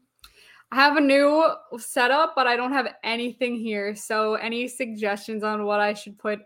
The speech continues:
in the background? Not that you guys really see it unless I do this giant view of myself, which I'm loving right now. Um, <laughs> but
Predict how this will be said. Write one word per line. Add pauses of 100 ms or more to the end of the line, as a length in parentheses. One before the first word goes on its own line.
in
the
background? (420)
Not
that
you
guys
really
see
it
unless
I
do
this
giant
view
of
myself,
which
I'm
loving
right
now. (520)
Um,
<laughs>
but